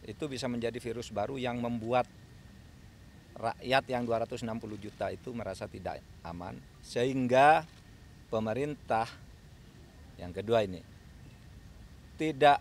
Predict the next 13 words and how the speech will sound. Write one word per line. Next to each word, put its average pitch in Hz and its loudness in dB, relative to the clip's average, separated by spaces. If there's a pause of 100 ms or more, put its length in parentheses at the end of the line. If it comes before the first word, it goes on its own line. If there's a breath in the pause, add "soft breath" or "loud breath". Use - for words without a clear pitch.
ada 135 6
rencana 127 0 (1400)
memulangkan 131 0
teroris, 110 -4
tidak, 135 -2
bahkan 113 0 (560)
tidak 127 2 (160)
akan 135 -2
memulangkan 110 -4 (140)
F 110 -4
T 98 -6
F 110 -2
ke - -6